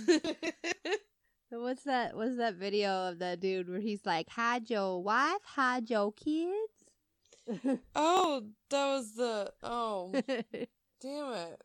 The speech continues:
Speaker 2: But no, I'm saying tell your friends, tell your wife. <laughs>
Speaker 1: <laughs>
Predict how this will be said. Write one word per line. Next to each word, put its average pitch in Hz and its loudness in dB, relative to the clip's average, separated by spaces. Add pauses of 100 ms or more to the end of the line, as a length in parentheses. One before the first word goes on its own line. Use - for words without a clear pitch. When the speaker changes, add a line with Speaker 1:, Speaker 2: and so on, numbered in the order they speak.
(720)
Speaker 2:
But 202 -6
no, 202 -4
I'm 214 -2
saying 220 2
tell 277 2
your 240 6
friends, 370 -4
tell 277 -4
your 247 6
wife. 381 -4 (920)
<laughs> - -
Speaker 1:
<laughs> 294 4